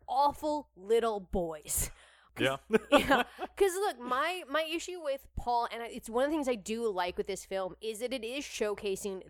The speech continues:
Speaker 1: that your ostensibly good-hearted boys next door, which we see a lot, especially in horror films, are generally no better than a lot of the other shitty boys we meet. 'Cause, yes,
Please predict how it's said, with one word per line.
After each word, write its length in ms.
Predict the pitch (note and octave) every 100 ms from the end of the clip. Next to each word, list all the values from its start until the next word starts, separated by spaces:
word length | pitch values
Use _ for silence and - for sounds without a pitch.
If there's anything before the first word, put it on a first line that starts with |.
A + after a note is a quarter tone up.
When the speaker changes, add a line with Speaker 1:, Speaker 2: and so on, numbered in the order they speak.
| F3
Speaker 1:
that 300 | F#3+ F#3 F#3
your 460 | F#3 G3 G3 G3+ - - -
ostensibly 520 | G#3+ C#4+ D4+ C#4 C#4
good-hearted 960 | F#3+ F#3 A3 A3+ - A3 A3 A3+ A#3+ F#3
boys 320 | F#3 G3+ G#3+
next 280 | G#3+ F#3 -
door, 220 | F3+ F#3+
which 220 | G3 G3 -
we 100 | F#3+
see 360 | - G3 G3+
a 80 | G3+
lot, 320 | E3 E3+ D3+ E3
especially 420 | - E3+ - F#3
in 80 | D#3+
horror 420 | - F#3 F#3+ F#3
films, 480 | - E3 D#3+ F3 - - - - -
are 240 | B3+ C#4 G3 F3+
generally 480 | A#3 D#4 F4+ D#4+
no 360 | A#3+ G#3+ G#3 C#4+
better 720 | A3 - A#3 D#4 B3+ A3 F#3+ -
than 120 | A3
a 80 | A#3+
lot 120 | C#4
of 60 | E4+
the 160 | E4 -
other 320 | G#3 A#3 C4+
shitty 320 | A#3 - G#3 F#3
boys 300 | F#3+ F#3+ F3+
we 100 | F#3
meet. 260 | E3+ - _ - _
'Cause, 320 | - A#3 A3 -
yes, 440 | G3 D4 D#4 -